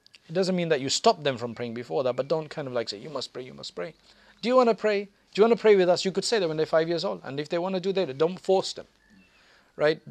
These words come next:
Because then you could create a hatred. But at seven, then you kind of more encourage them more. Then at ten, by that time they should become used to it. Now it says you can even discipline them, uh, uh, at this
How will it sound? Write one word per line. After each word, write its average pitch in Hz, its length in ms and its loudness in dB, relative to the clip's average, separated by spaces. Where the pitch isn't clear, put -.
Because - 320 -2
then 170 120 2
you 160 120 2
could 156 240 -4
create 165 260 0
a 131 60 -4
hatred. 127 480 -6
But 156 100 6
at - 100 4
seven, 226 340 6
then 185 120 2
you 170 80 0
kind 175 220 2
of 151 120 2
more 175 220 2
encourage 160 540 0
them 104 240 -2
more. 139 260 2
Then 175 140 4
at - 180 -2
ten, 180 360 -2
by 175 140 6
that 175 180 2
time 175 160 -2
they 143 60 -6
should 143 180 -4
become 139 260 -10
used 190 280 -2
to 131 100 -4
it. 127 160 -10
Now 170 200 4
it 165 140 0
says 143 240 2
you 156 80 -4
can 165 140 -6
even 147 160 -6
discipline 110 520 -6
them, 95 160 -14
uh, 131 40 -10
uh, 131 400 -4
at 127 240 -10
this 127 180 -2